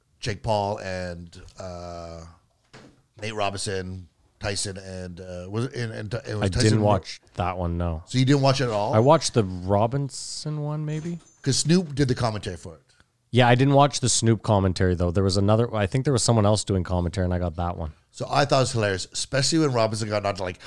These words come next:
Speaker 1: "Oh!"
Speaker 2: I did. I saw that, yeah.
Speaker 1: That stuff. So do
Speaker 2: Yeah.
Speaker 1: you like him as a commentator? And would you like to see him more as a commentator? Or do you think it's just a stupid novelty?
Speaker 2: No, it's not a novelty. Listen, I, I think there should be, like, th-,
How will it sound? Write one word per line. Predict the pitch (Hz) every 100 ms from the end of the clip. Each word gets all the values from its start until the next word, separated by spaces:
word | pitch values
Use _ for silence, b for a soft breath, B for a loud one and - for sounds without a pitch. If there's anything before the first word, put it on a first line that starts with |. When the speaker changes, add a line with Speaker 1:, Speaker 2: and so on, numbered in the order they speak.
| B -
Speaker 1:
"Oh!" | 285 285 277 240 214 156
Speaker 2:
I | 117
did. | 117 139
I | 127
saw | - 139
that, | 110 101 104
yeah. | 107 95
Speaker 1:
That | 143 156
stuff. | - - 104 90 - -
So | - 123 120
do | 113 101
Speaker 2:
Yeah. | -
Speaker 1:
you | 165
like | 147 143 135
him | 123
as | 110
a | 107
commentator? | 107 92 87 87 76 -
And | 113
would | 127 113
you | 123
like | 123
to | 113
see | 98 117
him | 101
more | 92 95
as | 90
a | 90
commentator? | 92 87 98 95
Or |
do | 98
you |
think | 101 107
it's | 92
just | 95
a | 92
stupid | - 92 90
novelty? | 87 - _ _ _ -
Speaker 2:
No, | 208
it's | 165
not | 175
a | 131
novelty. | 92 95 104
Listen, | 151 185 120 87 b b b b b b b -
I, | 123 - _ -
I | 135
think | 190 190
there | 175
should | - 127
be, | 127
like, | 131 117
th-, | -